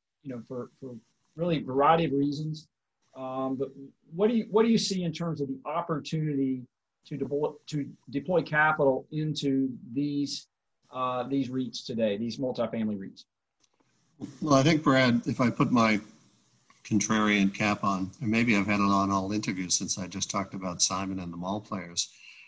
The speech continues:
Speaker 2: but if we think about what's going on in the multifamily space, there's been, I would say, two broad themes this year. One is, um, post-covid investors have been,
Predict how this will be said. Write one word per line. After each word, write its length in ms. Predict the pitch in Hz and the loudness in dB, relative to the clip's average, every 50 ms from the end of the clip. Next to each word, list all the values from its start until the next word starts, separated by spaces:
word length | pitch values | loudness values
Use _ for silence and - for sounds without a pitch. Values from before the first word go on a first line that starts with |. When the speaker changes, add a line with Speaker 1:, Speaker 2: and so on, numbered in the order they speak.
| _ _ _ | _ _ _
Speaker 2:
but 120 | - 113 104 | -4 -2 0
if 60 | 95 | 2
we 100 | 107 107 | 2 4
think 180 | 110 123 120 | 4 4 4
about 380 | 123 110 110 110 104 104 104 - | 4 4 4 4 4 2 0 -2
what's 180 | - 120 110 - | -4 -6 -4 -2
going 240 | - 117 113 110 | 0 0 2 2
on 160 | 107 104 104 101 | 2 2 0 0
in 80 | 98 | 0
the 80 | 98 95 | 0 2
multifamily 640 | 98 101 98 - 113 104 95 101 101 98 95 92 90 | 2 0 0 0 -2 0 0 0 0 0 0 0 -2
space, 420 | - - - 110 101 98 98 - | -2 0 0 0 0 0 0 0
there's 200 | - 117 110 - | 0 0 -2 0
been, 320 | 127 117 107 104 98 98 - - - _ _ _ _ _ _ - | 0 2 2 2 2 0 -4 -12 -20 _ _ _ _ _ _ -2
I 40 | 139 | 0
would 120 | 135 139 | 2 4
say, 260 | - 135 120 113 110 104 110 - - | 4 6 6 6 6 4 2 0 0
two 160 | - - 135 | 4 4 6
broad 400 | 120 113 113 110 107 104 95 - | 6 6 6 6 4 4 0 0
themes 300 | - 104 104 101 98 - | 0 0 2 2 2 0
this 240 | 104 98 - - 98 | 0 0 0 0 -2
year. 200 | 92 92 90 92 | -2 -4 -6 -4
One 280 | 92 98 104 104 104 | -2 -2 0 0 2
is, 480 | 104 101 98 98 98 - - - - - - | 2 2 2 4 4 4 2 2 0 -4 -4
um, 380 | 104 98 95 92 92 95 95 - _ _ _ _ _ _ _ _ _ _ _ - | -2 -2 0 0 -2 -4 -6 -10 _ _ _ _ _ _ _ _ _ _ _ 2
post-covid 800 | 139 135 120 - - - - 127 120 123 117 117 113 107 101 104 | 4 4 4 4 2 0 0 2 2 4 4 4 2 2 4 4
investors 720 | 101 101 98 101 104 101 - - - 113 104 104 101 - | 4 4 4 4 2 0 0 0 0 0 0 0 0 0
have 320 | - 104 101 98 98 104 | 0 0 0 0 -2 -4
been, 480 | 98 104 101 98 98 98 98 98 98 - | -4 -2 0 2 2 0 0 -2 -4 -8